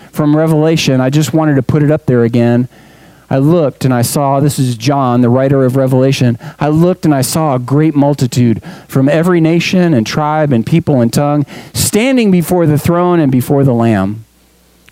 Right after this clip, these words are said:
That's where we're going, folks. How are we gonna get lost people?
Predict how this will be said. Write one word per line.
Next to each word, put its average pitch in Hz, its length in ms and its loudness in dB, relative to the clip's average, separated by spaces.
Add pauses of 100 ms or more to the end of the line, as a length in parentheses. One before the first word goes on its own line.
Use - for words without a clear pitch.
That's 151 220 -4
where 175 120 0
we're 143 120 0
going, 139 320 -2
folks. - 520 -4 (1700)
How 202 280 0
are 220 80 0
we 196 140 2
gonna 180 220 2
get 160 320 0
lost 151 400 0
people? 123 500 -2